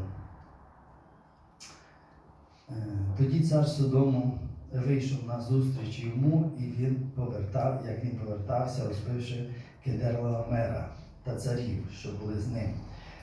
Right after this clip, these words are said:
до долини Шеве». Вона тепер долина царська. А Мелхиседек, цар С-, е, Салимон, е, виніс хліб і вино, і він був священик Бога Всевишнього,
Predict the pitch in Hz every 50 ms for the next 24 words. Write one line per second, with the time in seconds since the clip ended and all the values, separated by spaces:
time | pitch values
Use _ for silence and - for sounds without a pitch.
0 | - - 139 139 135 127 131 131 127 127 127 123 127 127 - 127 127 - - -
1 | - - - - - - - - 104 107 113 117 113 113 113 - - 110 107 107
2 | 104 98 98 - 120 117 113 107 104 98 92 95 95 95 92 87 - - - -
3 | - - - - - - - - - - - - - - - - - - - -
4 | - - - - 135 139 147 160 165 160 156 160 156 151 - - 175 170 160 143
5 | 139 135 135 135 139 - - - - 135 120 127 127 127 - 139 139 135 135 135
6 | 127 123 117 110 107 101 - - 135 131 139 151 147 127 127 127 135 151 160 160
7 | - - - - - - 123 117 110 135 156 160 143 127 127 - - - 143 165
8 | 160 160 135 123 123 120 120 123 135 143 147 151 151 147 143 - - - 131 120
9 | 117 147 156 139 135 139 139 139 135 135 - - - 110 101 95 95 - 131 123
10 | 120 120 117 110 104 101 101 98 104 - - - - - 120 117 127 147 - -
11 | - - - - -